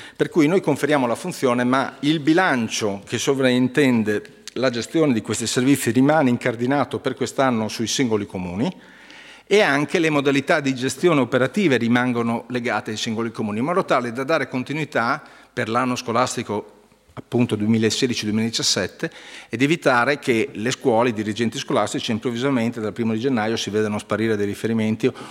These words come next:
o che non siamo magari in grado di garantire i servizi di cui ci eravamo fatti carico e preso impegno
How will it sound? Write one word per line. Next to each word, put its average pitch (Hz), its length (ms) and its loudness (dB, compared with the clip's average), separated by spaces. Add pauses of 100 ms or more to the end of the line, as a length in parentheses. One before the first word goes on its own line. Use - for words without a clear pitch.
o 131 120 0
che 151 120 2
non 143 120 4
siamo 135 220 4
magari 131 280 2
in 160 40 -2
grado 113 300 0
di 110 280 -4
garantire 131 540 -2
i - 20 0
servizi 110 480 -4
di 104 120 -8
cui 113 160 -4
ci - 100 -6
eravamo 107 240 -2
fatti 113 300 -6
carico 101 340 -4
e 95 40 -4
preso 104 200 -6
impegno 101 420 -4